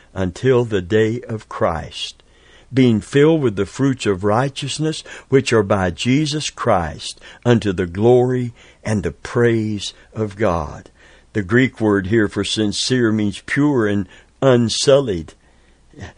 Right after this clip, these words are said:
s-, found pure when un-, unfolded and examined by the sun's light.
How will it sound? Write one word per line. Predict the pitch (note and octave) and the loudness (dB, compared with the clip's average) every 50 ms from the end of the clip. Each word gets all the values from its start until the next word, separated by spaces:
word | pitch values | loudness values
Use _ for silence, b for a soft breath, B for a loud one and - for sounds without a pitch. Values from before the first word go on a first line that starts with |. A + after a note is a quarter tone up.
| B B B B - | B B B B -16
s-, | C3+ - - - B B B | -12 -12 -12 -12 B B B
found | - C#3 C#3 C#3 C3 B2 A2+ G2+ - - | 6 6 8 8 6 4 4 0 -2 -6
pure | - - F3 F#3 E3+ C#3 A2 F2+ E2 C2 E2+ B B B B - | -2 2 4 4 6 4 4 2 -2 -6 -10 B B B B 0
when | B2 C3 A#2+ A2+ A2 G2 B B B B - | 4 4 6 6 4 2 B B B B -2
un-, | C3+ C#3 C3+ C#3 C#3+ B2+ A#2 A2 - b b b _ _ _ - - - _ - | 2 4 4 4 4 4 2 0 -2 b b b _ _ _ -20 -20 -14 _ 0
unfolded | C3 C3 B2 A#2+ - - - - - - D3+ D#3 D#3+ D#3+ D3+ B2 G#2 G2+ F#2+ E2+ D#2+ - - | 2 2 2 2 0 -4 -12 -6 2 6 6 6 8 6 4 2 0 0 -2 -2 -4 -6 -4
and | A2+ A2+ G#2 | -2 0 0
examined | G2 E2 E2+ F2+ - - G2+ C3 D#3 D#3+ C#3 A#2 G2+ E2+ D#2 D2+ D2 D#2 - b b b b b b b b b - | 0 -2 -4 -6 -4 -2 0 2 2 2 2 2 0 0 -2 -6 -10 -12 -16 b b b b b b b b b -4
by | - B2 A#2 A#2 | -2 0 0 2
the | E2+ F#2+ F2+ | 0 0 -2
sun's | F2 - - - - - B2+ A#2+ A#2+ A#2+ A#2+ A#2+ A#2+ A#2 A2+ - - b b b b | -2 -2 -4 -4 -2 0 0 2 2 0 0 -2 -4 -6 -6 -8 -12 b b b b
light. | - G2 G#2 G#2 G2 F2+ E2 D#2 D2+ - - _ _ | -6 0 2 2 4 2 2 0 -6 -12 -16 _ _